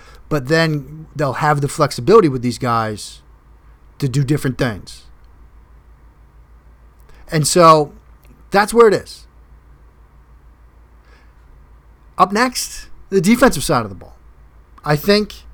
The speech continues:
a lot of familiar stuff, not a lot of changes up front, a couple of tweaks at the second and third levels that we're gonna get to. Obviously, the big question, Jordan Richards. That will be answered. Ahead with me, Mark Schofield,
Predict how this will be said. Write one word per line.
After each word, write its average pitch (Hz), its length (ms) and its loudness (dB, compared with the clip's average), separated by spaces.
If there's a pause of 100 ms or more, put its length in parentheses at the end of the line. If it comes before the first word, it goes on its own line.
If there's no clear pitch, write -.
(640)
a 151 60 -4
lot 160 300 4
of 180 100 -6
familiar 185 400 -2
stuff, - 540 -4 (300)
not 156 220 4
a 175 40 0
lot 170 140 4
of 160 60 -2
changes 156 380 -2
up 151 180 -4
front, 180 320 -2 (240)
a - 60 -8
couple 202 320 2
of 160 100 -2
tweaks 214 500 -2
at 156 160 -8
the 156 60 -6
second 185 380 0
and 156 160 -2
third 165 240 6
levels 151 640 -2 (220)
that 147 100 0
we're 139 120 0
gonna 131 140 -4
get 139 220 -2
to. 175 260 0 (220)
Obviously, 165 320 4
the 151 60 -4
big 147 140 -2
question, 190 520 -2 (540)
Jordan 208 240 4
Richards. - 420 -6 (260)
That 170 160 4
will 214 80 4
be 214 160 4
answered. - 360 -4 (960)
Ahead 135 200 2
with 143 120 -2
me, 175 160 2
Mark 202 220 2
Schofield, - 600 -2